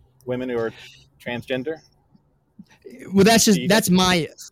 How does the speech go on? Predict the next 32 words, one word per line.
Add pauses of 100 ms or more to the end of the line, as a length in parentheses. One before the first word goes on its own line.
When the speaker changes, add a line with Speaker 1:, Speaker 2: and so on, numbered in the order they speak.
Speaker 2:
thought
on
it.
And
the
reason,
no,
it's
not
the
only
situation,
but
I, (200)
the
reason
I
have
that
argument
is
let's
take
someone
like
myself,
right? (480)
Uh, (640)
I've
taken
Adderall (680)
and